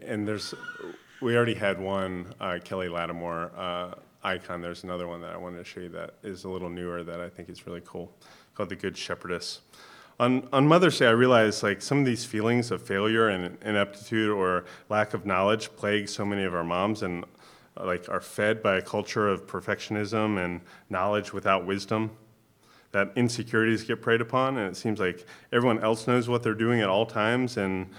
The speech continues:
we are experts on exactly nothing. Um,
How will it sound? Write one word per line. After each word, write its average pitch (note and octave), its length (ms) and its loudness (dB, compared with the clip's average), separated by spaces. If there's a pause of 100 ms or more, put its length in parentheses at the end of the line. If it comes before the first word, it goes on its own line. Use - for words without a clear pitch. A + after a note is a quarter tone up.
(280)
we A2+ 180 2
are G#2+ 260 6
experts A#2+ 580 -2
on G2+ 180 2
exactly G2 440 0
nothing. F#2+ 460 -2 (1040)
Um, F2+ 400 0